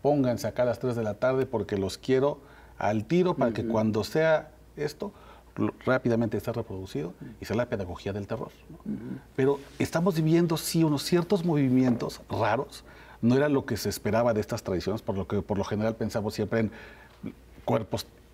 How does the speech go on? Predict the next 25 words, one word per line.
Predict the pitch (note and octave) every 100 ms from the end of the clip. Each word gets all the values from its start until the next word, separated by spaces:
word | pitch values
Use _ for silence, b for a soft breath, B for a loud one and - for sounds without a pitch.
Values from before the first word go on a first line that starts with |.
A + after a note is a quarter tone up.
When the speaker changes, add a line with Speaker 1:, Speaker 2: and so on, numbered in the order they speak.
| -
Speaker 1:
exhibidos | - - G#2 G#2+ G#2+
en | F#2+
vía | F#2
pública, | F2+ A2 A#2+ A2+ G2+ F#2 - F2+ F2
en | F2
puentes, | E2 G2 G2+ A#2 A2+ - F#2 E2+ - B B B B -
pero | A2 C3
hay | C#3+
algo | F3 D#3+ C#3+
más | B2 C3 -
que | B2+
se | A2
está | - A2+
moviendo | A2+ A2 A2+ G#2 G#2+
en | B2 A2+ G2+
Speaker 2:
Ujú. |
Speaker 1:
Sinaloa | A2+ F#2 F2+ G2 A2 - -
y | F#2+
alrededor | E2+ F2+ F#2 F#2 - - B B B B -
que | G#2+
nos | G2 F#2
hace | G#2+ A2 D#3
pensar | - D3 C#3+ A2 A2+ - - - - - - -
que, | -
a-, | G2+